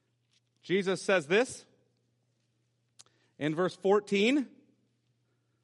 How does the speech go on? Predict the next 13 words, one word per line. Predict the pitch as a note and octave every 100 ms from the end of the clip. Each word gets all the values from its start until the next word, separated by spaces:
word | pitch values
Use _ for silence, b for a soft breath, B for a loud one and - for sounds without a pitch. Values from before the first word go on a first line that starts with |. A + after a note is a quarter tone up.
| _ _ _ _ _ _ _ _ _ _ _ _ _ _ _ _ _ _ _ _
"For | - G#3 A3
if | F#3
you | F3 C#4
forgive | - A3+ G#3+
others | G3+ G3 A#3 A3 D3+
their | B2+ G#3 D#4
trespasses, | - G#3 E3 - - D3+ E3 - B3+ B3+ - b b
their | B2+ C#3+ A#3+ D4 D4
sins, | - - F3 D#3 G3+ B3+ G#3+ b b C3
their, | B2+ G#3+ C4+ C#4+ B3+ G#3+ - _ _ _ _ _ _ _ -
if | -
you | F#3
will, | F#3 F3+ E3+ E3 -